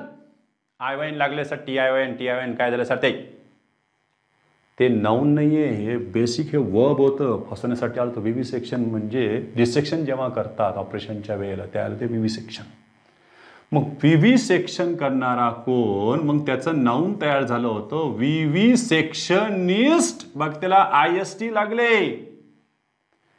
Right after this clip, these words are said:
आत्ता झालं ते नाऊन, हे सुद्धा परीक्षेला विचारलं आहे.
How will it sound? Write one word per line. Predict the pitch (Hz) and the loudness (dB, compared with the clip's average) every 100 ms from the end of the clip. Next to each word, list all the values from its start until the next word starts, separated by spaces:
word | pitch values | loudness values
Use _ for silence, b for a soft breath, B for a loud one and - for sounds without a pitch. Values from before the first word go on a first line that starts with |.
| - | -2
आत्ता | - - 269 | -2 2 6
झालं | 254 254 254 | 6 6 4
ते | 240 | 2
नाऊन, | 226 226 214 151 | 2 0 0 -4
हे | 120 123 | -8 -8
सुद्धा | 143 143 | -8 -8
परीक्षेला | 127 120 123 113 | -10 -10 -8 -8
विचारलं | 107 101 104 104 139 - 98 | -8 -10 -8 -4 -2 -2 -6
आहे. | 98 87 | -8 -10